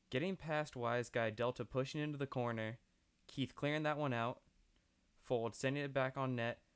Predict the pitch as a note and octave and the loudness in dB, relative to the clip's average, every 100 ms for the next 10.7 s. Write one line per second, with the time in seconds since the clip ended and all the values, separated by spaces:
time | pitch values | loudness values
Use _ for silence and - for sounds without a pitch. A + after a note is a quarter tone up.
0 | _ A#2+ B2+ D3+ F3+ - E3+ - C3 A2+ | _ 2 2 2 -2 -4 -6 4 4 6
1 | A#2 B2+ D3+ D3+ C#3+ C#3 B2 C3 A#2 A2+ | 4 4 4 2 4 4 4 2 2 -2
2 | A2+ - _ _ _ _ _ _ _ - | -4 -10 _ _ _ _ _ _ _ -4
3 | C3+ D3 D#3 D3 C#3 - C3+ C3+ C3 A2+ | -4 -2 -4 0 0 0 -2 -2 -2 -2
4 | A2+ - E3+ D#3+ D#3 D3+ C3 A#2+ G2+ G2+ | -2 -2 -4 -2 -2 0 0 2 0 -2
5 | - - - _ _ _ _ _ _ _ | -8 -14 -18 _ _ _ _ _ _ _
6 | _ _ _ _ _ _ _ _ _ _ | _ _ _ _ _ _ _ _ _ _
7 | _ _ _ _ _ _ _ _ _ - | _ _ _ _ _ _ _ _ _ -10
8 | A2 A2+ A#2+ A2+ C3 C#3 C3 C3 A#2+ B2+ | -10 -6 -6 -2 -2 -4 -4 -4 -2 -2
9 | C3+ A#2+ A2+ A2 A2 A#2 - C3 C3 C3 | -4 -2 -2 -2 -4 -8 -6 -4 -2 -2
10 | C3 C#3 C3+ - A#2+ A2 A2+ | -2 -4 -4 -4 -4 -4 -8